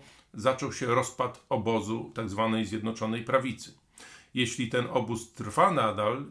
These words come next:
to wyłącznie dlatego, że boi się utraty dostępu do konfitur i panicznie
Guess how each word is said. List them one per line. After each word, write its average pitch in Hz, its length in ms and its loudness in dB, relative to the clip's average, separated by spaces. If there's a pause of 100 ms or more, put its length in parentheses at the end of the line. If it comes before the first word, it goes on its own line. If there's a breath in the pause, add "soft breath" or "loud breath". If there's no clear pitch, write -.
(120)
to 143 380 -2
wyłącznie 165 680 0
dlatego, 135 540 2
że 127 180 -2
boi 131 420 0
się 127 200 -4
utraty 131 460 0
dostępu 117 480 -4
do 110 100 -2
konfitur 160 640 -4
i 185 80 -2
panicznie 175 640 0